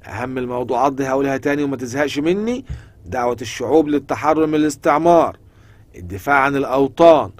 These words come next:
فتح جرائم المستعمر، تمجيد البطولات. لو انت فعلًا عايز تذاكرهم وما يتنسوش خالص، ظبط ان انت تذاكرهم بالترتيب، الترتيب هنا ضروري جدًا.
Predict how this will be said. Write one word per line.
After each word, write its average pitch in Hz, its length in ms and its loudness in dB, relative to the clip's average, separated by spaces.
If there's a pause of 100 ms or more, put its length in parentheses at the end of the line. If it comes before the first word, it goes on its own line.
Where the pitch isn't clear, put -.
(320)
فتح - 340 -12
جرائم 139 380 -4
المستعمر، 180 840 2 (320)
تمجيد 135 460 2
البطولات. 123 640 -2 (380)
لو 131 240 2
انت 165 260 0
فعلًا 135 500 2
عايز 139 440 2
تذاكرهم 120 720 -2
وما 113 140 -8
يتنسوش 113 500 -8
خالص، 214 440 4 (320)
ظبط 156 380 2
ان 135 140 -8
انت 147 240 -4
تذاكرهم 123 540 -4
بالترتيب، 127 680 0 (380)
الترتيب 123 540 -4
هنا 131 320 -8 (440)
ضروري 135 360 0
جدًا. 92 400 -10